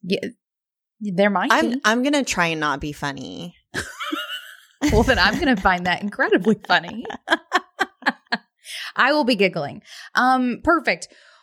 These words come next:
Speaker 1: We do, we're going to shoot the shit for a minute because, <laughs> so anyone who's just here for the meat of this podcast, go into the show notes, find the timestamp,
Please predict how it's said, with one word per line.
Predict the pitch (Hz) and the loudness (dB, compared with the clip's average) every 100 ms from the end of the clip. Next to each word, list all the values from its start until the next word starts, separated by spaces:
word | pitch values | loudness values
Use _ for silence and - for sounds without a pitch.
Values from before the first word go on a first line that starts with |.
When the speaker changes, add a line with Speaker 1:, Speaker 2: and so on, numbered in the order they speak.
| - | -2
Speaker 1:
We | 233 339 | 2 4
do, | 339 359 466 539 480 392 - | 4 4 6 6 4 0 -4
we're | 262 285 415 523 403 247 | 2 4 6 4 2 0
going | 302 285 | 0 2
to | |
shoot | 262 269 208 | 0 -2 -4
the | |
shit | 220 240 - | -2 -2 0
for | 196 | -2
a | 170 | -4
minute | 160 - _ | -6 -14 _
because, | 196 226 226 220 214 208 330 277 277 | -2 -2 0 0 2 2 2 2 0
<laughs> | - 247 | 0 2
so | 254 233 - | 2 2 -2
anyone | 240 262 320 330 330 | -4 0 2 0 2
who's | 311 262 | 2 0
just | - 247 247 | 2 2 2
here | 247 247 | -2 -2
for | 240 226 | 2 2
the | 208 | 4
meat | 190 190 214 | 2 0 0
of | 214 | 0
this | 208 196 | -2 -2
podcast, | - 190 190 196 220 233 240 - - | -2 -2 -2 0 -2 -2 -4 -6 -2
go | 190 190 | 2 4
into | 220 240 | 4 2
the | |
show | 220 226 220 | 2 0 0
notes, | 214 208 208 - | -2 -4 -4 0
find | 175 185 | 0 0
the | 214 | -2
timestamp, | 202 208 202 - 208 208 214 | -4 -6 -4 -2 -2 -2 -4